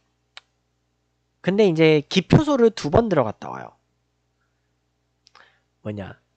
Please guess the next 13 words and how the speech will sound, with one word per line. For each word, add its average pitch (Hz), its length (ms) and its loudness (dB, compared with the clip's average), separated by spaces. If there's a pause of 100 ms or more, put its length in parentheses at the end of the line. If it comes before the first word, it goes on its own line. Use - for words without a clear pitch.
(420)
서울 339 460 2
같은 247 280 -2
경우는요, 180 600 -4 (280)
일단은 175 540 -4 (400)
기초선거 294 920 -2 (100)
투표지 214 600 -6
세 214 200 -10
장을 208 240 -4
받아요. - 420 -12 (480)
기초단체장, 208 1040 -6 (340)
기초지역구의원, 196 1500 -6
기초비례대표. - 1120 -8 (960)
그렇게 147 460 -4